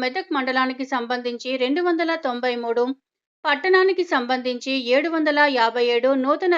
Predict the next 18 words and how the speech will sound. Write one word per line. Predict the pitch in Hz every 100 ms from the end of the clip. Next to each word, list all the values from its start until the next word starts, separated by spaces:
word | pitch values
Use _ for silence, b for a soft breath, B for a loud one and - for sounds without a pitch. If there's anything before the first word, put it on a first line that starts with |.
| 254
రేషన్ | 226 262 262
కార్డులను | 254 240 240 240 254 247
లబ్ధిదారులకు | 220 233 240 240 233 240 240
అందజేశారు. | 226 233 233 240 254 247 233 - _ _ _ _ _
ఈ | 311 359 339
సందర్భంగా | 330 415 302 247 254
తహసీల్దార్ | 262 247 226 254 240 247 247
మాట్లాడుతూ, | 226 214 233 233 220 247 254 - _ _ -
నిరుపేదలందరికీ | 285 330 370 403 392 359 254 247 254 254 269
నాణ్యమైన | 269 233 294 349 349 370
సన్నబియ్యం | 359 277 240 247 254 254 262
అందించాలనే | 240 226 240 247 262 247 247
ఉద్దేశంతో | 240 214 226 240 247 226 247
ప్రభుత్వం | 240 233 220 220 240 262 247
నూతన | 294 392 359
రేషన్ | 254 220 254 247
కార్డులు | 240 226 233 247 226
మంజూరు | 208 214 240